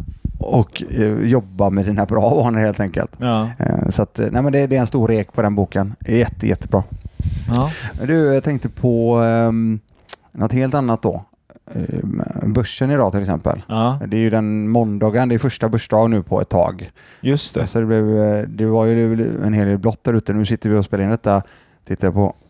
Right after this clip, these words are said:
Speaker 1: klockan här. Ska vi se.
Speaker 2: Kvart över tre.
Speaker 1: Just det.
Speaker 2: Ja.
Speaker 1: Eh, och då är
Speaker 2: Klockan
Speaker 1: det ju
Speaker 2: är dyr, Christian.
Speaker 1: Nja, det
Speaker 2: Ja.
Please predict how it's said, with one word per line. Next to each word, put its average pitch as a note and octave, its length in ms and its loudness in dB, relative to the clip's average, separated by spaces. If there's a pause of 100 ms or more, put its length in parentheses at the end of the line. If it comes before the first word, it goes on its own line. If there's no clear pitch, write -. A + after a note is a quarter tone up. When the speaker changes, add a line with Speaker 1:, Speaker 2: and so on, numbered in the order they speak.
Speaker 1:
klockan - 760 -4
här. G2 220 2 (200)
Ska - 140 -8
vi D2+ 60 -2
se. - 300 -4 (100)
Speaker 2:
Kvart - 260 -4
över G#2 140 -2
tre. - 360 -8
Speaker 1:
Just G#2+ 200 0
det. A2 80 0 (280)
Speaker 2:
Ja. G#2+ 200 0
Speaker 1:
Eh, A2 120 0
och A2+ 120 -2
då A#2+ 160 2
är A#2 60 2
Speaker 2:
Klockan A2 220 4
Speaker 1:
det G#2+ 60 4
ju G2 60 2
Speaker 2:
är - 20 -6
dyr, G2 420 -2
Christian. - 340 -2
Speaker 1:
Nja, E3 420 2
det C3 120 2 (1160)
Speaker 2:
Ja. A2 240 0